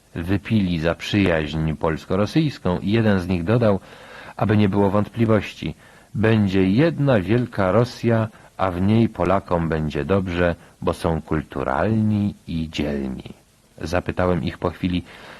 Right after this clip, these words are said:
„Bawimy się teraz dobrze, ale czy sądzicie, że długo będzie tego spokoju?” Odpowiadali jeden przez drugiego: „To tylko krótka przerwa.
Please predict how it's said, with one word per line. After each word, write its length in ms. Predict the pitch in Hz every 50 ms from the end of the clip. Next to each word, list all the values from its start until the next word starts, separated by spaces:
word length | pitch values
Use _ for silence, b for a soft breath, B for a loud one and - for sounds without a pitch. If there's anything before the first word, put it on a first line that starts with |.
| B B B B B
„Bawimy 400 | 117 110 95 92 113 123 123 113
się 140 | - 117 101
teraz 380 | - 127 123 120 110 101 95
dobrze, 420 | 98 117 113 98 98 101 113 127 127 - B B B B B B B B B -
ale 200 | 110 113 113 110
czy 260 | - - 131 123 107
sądzicie, 560 | - - 110 110 120 135 139 - 131 120 110
że 240 | 98 98 107 104 95
długo 420 | 87 92 92 113 127 127 143 135
będzie 840 | 127 123 110 - 117 117 117 113 107 113 120 120 123 127 131 123 123 -
tego 220 | 117 113 113 123
spokoju?” 640 | 117 - - 120 - - 107 107 110 107 95 90 87 - _ _ _ _ _ _ _ _ _ _ _ -
Odpowiadali 680 | - 90 - - 95 85 90 87 82 90 87 87 85 82
jeden 280 | 87 90 85 87 87
przez 200 | 85 - 85 78
drugiego: 600 | 78 80 82 85 78 80 82 76 76 76 73 73 - _ _ _ _ _ _ -
„To 140 | - 107
tylko 340 | - - 139 131 - - 135
krótka 400 | - - 151 156 - - - 151
przerwa. 680 | - - - 139 127 113 104 82 71 73 67 65 65